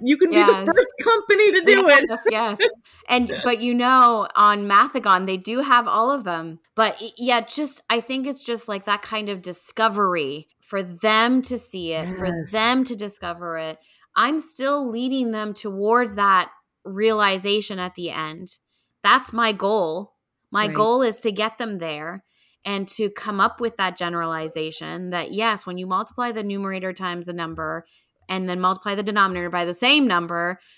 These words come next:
Speaker 2: you're going to get an equivalent fraction. But if I just come out and say that, and, and, you know, I've taken that thinking away from them.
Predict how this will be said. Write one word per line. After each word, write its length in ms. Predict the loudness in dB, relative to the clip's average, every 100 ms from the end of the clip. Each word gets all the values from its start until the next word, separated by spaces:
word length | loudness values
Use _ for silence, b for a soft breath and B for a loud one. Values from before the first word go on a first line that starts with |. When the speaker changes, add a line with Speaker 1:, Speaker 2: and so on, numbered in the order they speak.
| b
Speaker 2:
you're 140 | -4
going 280 | 0 2 2
to 80 | -2
get 160 | -2 -4
an 120 | -6
equivalent 420 | -8 -8 -8 -4
fraction. 440 | -4 -4 -10 -18 b b b
But 100 | 0
if 160 | 0 2 4
I 260 | 4 2
just 220 | -2 -10
come 200 | -8 -6
out 180 | -4 -4
and 140 | -6 -4
say 240 | -2 -2
that, 340 | -2 -4 -6 -12 -6
and, 220 | -4 -4 -4
and, 260 | -6 -6 -10 -16 -12 -6
you 100 | -4
know, 220 | -2 0
I've 180 | -2 -2
taken 360 | -8 -8 -6 -4
that 200 | -4 -4
thinking 320 | -10 -10 -10
away 240 | -10 -12
from 180 | -14 -16
them. 240 | -16 -16